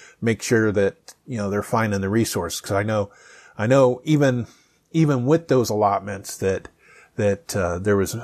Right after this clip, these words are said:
there's strain on the, uh, charity network of food, food banks and things, uh, because,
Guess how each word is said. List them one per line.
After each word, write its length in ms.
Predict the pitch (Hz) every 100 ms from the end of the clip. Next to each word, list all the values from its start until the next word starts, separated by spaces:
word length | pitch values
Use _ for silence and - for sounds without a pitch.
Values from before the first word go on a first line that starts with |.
| -
there's 260 | 123 95
strain 480 | - - 123 117 110
on 580 | 101 98 98 90 85 - _ -
the, 340 | 104 92 90
uh, 320 | 85 87 87 - _ _ - _
charity 520 | - 143 139 127 110 98
network 680 | 107 - 98 95 - -
of 160 | 104 90
food, 320 | - 127 104 - _
food 300 | - 135 113
banks 360 | 95 92 95 107
and 140 | 90
things, 480 | 95 90 85 87 - _ _ - _ _
uh, 180 | - 95
because, 720 | 92 98 117 104 98 - -